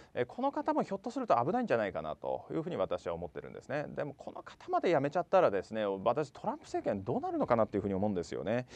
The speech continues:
やっぱりアメリカ第一主義というのはですね、日本の、日本には、まあ、あんまりいい影響が出てこないと。アメリカ第一主義だからこそ、まあ、これからやる貿易戦争が起こったりだとかしてね。で、貿易戦争が起こるとですね、どうしても金融市場が不安定になりましてね、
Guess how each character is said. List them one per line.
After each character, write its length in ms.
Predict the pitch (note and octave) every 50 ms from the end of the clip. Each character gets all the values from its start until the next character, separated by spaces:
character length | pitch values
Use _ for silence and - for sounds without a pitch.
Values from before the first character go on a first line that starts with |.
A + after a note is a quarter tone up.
| - - - -
や 100 | - G3
っ 20 |
ぱ 100 | D4 C#4
り 100 | A3+ E3+
ア 80 | A2+ A#2+ D#3
メ 100 | A3+ C#4
リ 100 | D#4+ D#4
カ 120 | - D4+
第 180 | D4 D#4 D4 D4
一 160 | - - C4+
主 160 | - - C#4
義 100 | C4 A#3
と 120 | - D3+ A#2+
い 80 | A2+
う 20 | G#2
の 100 | G#2+ F2+
は 80 | F2
で 120 | - F2 -
す 80 | -
ね、 180 | C#3+ D3+ C#3 A2+
日 180 | A2+ B2 D3
本 240 | D#3 C4+ E4+ F4 F4
の、 200 | F4 E4+ D#4 C#4+ - - - -
日 160 | B2+ C#3 D#3+
本 160 | D#3 C4+ F#4 F4+
に 60 | D4+
は、 240 | B2 F#2 C#2+ - - -
ま 260 | - - - - -
あ、 60 | - -
あ 20 |
ん 40 | G3
ま 80 | A#3
り 320 | B3+ B3 A#3+ A#3 - - A#3
い 60 | C4+
い 0 |
影 180 | A3+ D#3+ C3+ A2
響 160 | - A2 G2+
が 100 | G#2 G2+
出 140 | - B2+ B2
て 80 | B2
こ 100 | G2 F#2+
な 140 | F2+ E2+ D#2+
い 60 | C#2+
と。 200 | - C2 A1+ - - - - - - -
ア 80 | - -
メ 80 | A3
リ 80 | B3 B3+
カ 80 | C4 B3
第 140 | B3 B3
一 120 | B3 - -
主 140 | - - C4+
義 80 | C4+
だ 100 | A3+ A3+
か 100 | A3 A#3
ら 80 | A3+ A3
こ 120 | - C4
そ、 260 | - C4 G#3+ B2+ G#2 -
ま 120 | B2 C3
あ、 60 | G#2+
こ 100 | - -
れ 80 | A#2+ A2
か 100 | A#2 A2+
ら 80 | A2 G#2+
や 100 | G#2 G2+
る 120 | F#2 F#2+ F#2 F2+ F#2+ - _ _ _ -
貿 200 | A2+ A#2+ C3 C#3+
易 160 | C#3+ C3+ - -
戦 160 | - C#3+ B2+
争 200 | - - G2+ F2
が 100 | D#2+ E2
起 80 | E2+
こ 120 | - - A2
っ 40 | -
た 120 | - F2
り 80 | E2 D#2
だ 120 | C#2+ C#2+
と 80 | - A#1+
か 100 | C2 -
し 60 | -
て 80 | -
ね。 120 | C#3+ G3 C#4 - - - - -
で、 80 | C3+ C#3+
貿 200 | B2+ F#3+ A#3+ C#4
易 120 | C4 -
戦 120 | - E4+
争 160 | D#4 - B3+ E3+
が 80 | B2
起 80 | G#2+ F#2+
こ 100 | - C#3
る 100 | B2 -
と 100 | - D2+
で 100 | D#2 E2+
す 80 | -
ね、 100 | A2+ A2
ど 140 | G#2 A#2 F3
う 40 | A3
し 40 | A3
て 80 | -
も 80 | D4 F#3+
金 160 | - - E3
融 100 | F3 F#3
市 120 | E3+ G#3 G3
場 100 | E3 A2+
が 100 | G2+ -
不 160 | - A#2 C3
安 100 | D#3+ E3
定 100 | C#3 G#2
に 60 | F#2+
な 80 | E2+ E2+
り 60 | F2
ま 100 | F2+ F#2+
し 40 | -
て 100 | - D#2
ね、 240 | E2 F2+ E2 D#2